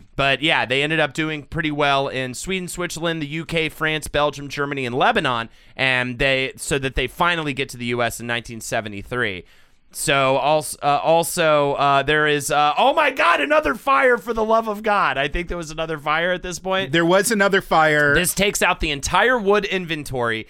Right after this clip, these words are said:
Speaker 1: and they say, "Fuck it, we're just going fully plastic. We're not selling anything else but
Speaker 2: Technically,
Speaker 1: plastic Lego."
Speaker 2: they did try and restart the wood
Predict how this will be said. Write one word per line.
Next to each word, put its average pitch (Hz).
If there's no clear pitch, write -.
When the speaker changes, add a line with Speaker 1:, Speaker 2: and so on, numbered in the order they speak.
Speaker 1:
and 147
they 151
say, 143
"Fuck 233
it, 208
we're 170
just 170
going 208
fully 196
plastic. 147
We're 139
not 143
selling 135
anything 120
else 113
but -
Speaker 2:
Technically, 262
Speaker 1:
plastic 285
Lego." 101
Speaker 2:
they 165
did 185
try 233
and 208
restart 214
the 208
wood 190